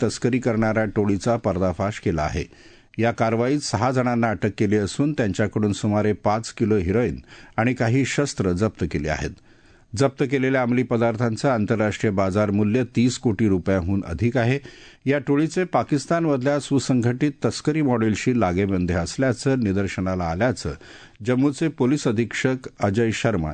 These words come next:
यांनी सांगितलं. नियंत्रण रेषेपलीकडून अंमली पदार्थाची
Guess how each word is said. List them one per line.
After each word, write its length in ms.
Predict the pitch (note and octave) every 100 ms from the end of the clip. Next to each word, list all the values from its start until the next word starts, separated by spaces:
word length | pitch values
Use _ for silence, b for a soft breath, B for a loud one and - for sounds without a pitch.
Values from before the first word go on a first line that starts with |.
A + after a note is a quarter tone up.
| C#2+
यांनी 240 | F2 E2+
सांगितलं. 480 | - E2 D#2+ D#2 - - B B B B B
नियंत्रण 480 | G#2+ A#2+ A#2 A#2+ A#2+
रेषेपलीकडून 880 | A2 G#2 A#2 G#2+ G2+ G#2+ A#2 A#2+ C#3+ D#3 B B B
अंमली 280 | G#2+ A2+ D#3+
पदार्थाची 640 | D#3 B2 B2 A#2 A2+ C3+